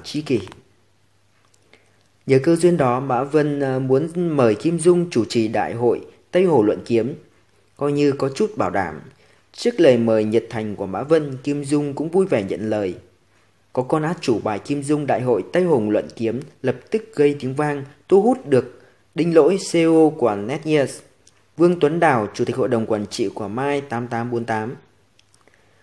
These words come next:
Trương Triều Dương, chủ tịch hội đồng quản trị kiêm C E O của Sohu, và cả Vương Trí Đông, tổng giám đốc điều hành Sina cùng tham gia. Ngày mùng mười tháng chín năm hai nghìn, các vị trưởng môn của năm nhà mạng lớn nhất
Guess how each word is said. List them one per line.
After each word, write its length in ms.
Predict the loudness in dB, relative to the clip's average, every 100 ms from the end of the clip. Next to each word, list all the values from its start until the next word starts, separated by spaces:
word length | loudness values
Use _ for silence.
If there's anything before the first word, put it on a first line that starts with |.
| _ _ _ _ 2
Trương 240 | 2 4
Triều 180 | 4 4
Dương, 340 | 4 0 0 -6
chủ 100 | -6
tịch 120 | -4
hội 140 | -2 0
đồng 200 | 0 0
quản 220 | -4 -4
trị 240 | -6 -8 -4
kiêm 200 | -2 -2
C 180 | -2 2
E 120 | 4
O 240 | 6 4
của 100 | 2
Sohu, 520 | -4 -4 0 2 2 0 -10 -20 _ -4
và 120 | -2
cả 240 | 0 -2
Vương 240 | 0 0 0
Trí 180 | -2 2
Đông, 240 | 0 0 -4
tổng 160 | -4
giám 180 | -2 0
đốc 180 | 0 2
điều 160 | -2
hành 160 | -2 -4
Sina 420 | -6 -4 -2 -4 -6
cùng 140 | -8
tham 160 | -6 -2
gia. 340 | -2 -2 -6 -16 -20 _ -20 -20 _ _
Ngày 100 | -6
mùng 160 | -2 4
mười 160 | 4 4
tháng 140 | -2
chín 240 | -4 -4
năm 140 | -2 -2
hai 140 | -2
nghìn, 340 | -2 -2 -2 -8 _ _ _ _ _ _ _ _
các 160 | -8 0
vị 140 | 0 2
trưởng 260 | 0 2
môn 220 | 4 4 2
của 140 | -4
năm 300 | -4 -4 -2
nhà 120 | -4
mạng 240 | -4 -4 -2
lớn 280 | -2 0
nhất 220 | 0 -2